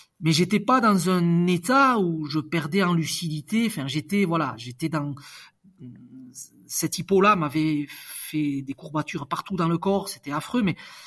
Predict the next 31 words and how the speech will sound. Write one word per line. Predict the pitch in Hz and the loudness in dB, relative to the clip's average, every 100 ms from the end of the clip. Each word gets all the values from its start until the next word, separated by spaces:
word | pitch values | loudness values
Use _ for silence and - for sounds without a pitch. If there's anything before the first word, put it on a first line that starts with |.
| - _ _ _ _ _ - | -20 _ _ _ _ _ 0
mais | 170 | 2
j'avais | 156 180 196 | 4 4 4
pas | 196 262 | 2 2
été | 202 226 208 | 2 2 2
atteint | 180 - 240 247 240 - _ - | 0 0 0 0 -2 -8 _ -2
comme | 208 190 185 | 2 4 4
là | 226 285 | 4 4
où | 233 | 2
j'avais | 156 156 185 | 0 0 0
des, | 156 165 156 147 139 139 135 131 | 2 2 2 -2 -4 -6 -8 -10
des | 131 165 170 | -4 -2 0
troubles, | - 240 143 123 | 0 0 0 -4
vraiment | - 160 170 | -2 2 2
des | 156 | 2
troubles | 160 196 170 165 147 | -2 -2 0 0 0
à | |
l'intérieur, | 139 135 143 151 170 170 165 | -4 -6 -4 0 2 2 0
au | 147 | -4
niveau, | 135 151 | -4 -6
dans | 135 127 147 | -6 -4 -4
ma | 147 143 | -2 -4
tête, | 185 180 175 | -2 -4 -4
dans | 156 135 135 - - - | -8 -6 -6 -10 -18 -8
ma | 139 | -6
poitrine, | 139 151 - 185 180 | -2 -4 0 2 2
un | 180 180 - - - - 135 | 0 -2 -8 -20 -20 -20 -8
peu | - 151 | -4 -4
titubé | - - 151 160 | -4 -8 0 0
à | 156 | 2
certains | - - 160 156 | -2 -6 -2 0
moments, | 156 175 190 190 | 2 4 4 4